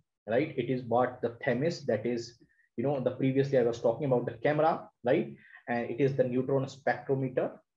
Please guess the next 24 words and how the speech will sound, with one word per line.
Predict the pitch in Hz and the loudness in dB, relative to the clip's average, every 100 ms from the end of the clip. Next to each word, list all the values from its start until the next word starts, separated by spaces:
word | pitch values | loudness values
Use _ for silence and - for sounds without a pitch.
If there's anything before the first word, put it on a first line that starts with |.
| _ _ _ _ _ | _ _ _ _ _
then | 113 117 | -2 0
gamma | 117 120 139 | 2 2 2
sensor | 139 131 135 135 | 2 0 0 0
head, | 131 147 123 | 2 0 -2
which | 117 | -6
has | 117 | -6
been | 123 117 | -4 -2
attached | 120 123 123 | 0 0 -2
with | 117 | 0
that, | 131 143 - - | 0 0 -6 -8
the | 110 | -4
battery | 101 113 113 160 - | 0 -2 0 -4 -2
for | 123 | -2
the | 113 | -2
purpose, | 120 113 160 175 - | -2 0 0 0 -2
and | 117 | -6
the | 113 | -6
solar | - 110 113 | -4 -2 0
array | 104 101 156 - | 0 0 -2 -2
for | 120 117 | -6 -4
taking | 110 113 110 | -6 -4 -4
off | 127 175 - _ _ _ _ | -4 -4 -8 _ _ _ _
the | 110 | -6
energy, | 104 98 - - | -4 -6 -10 -18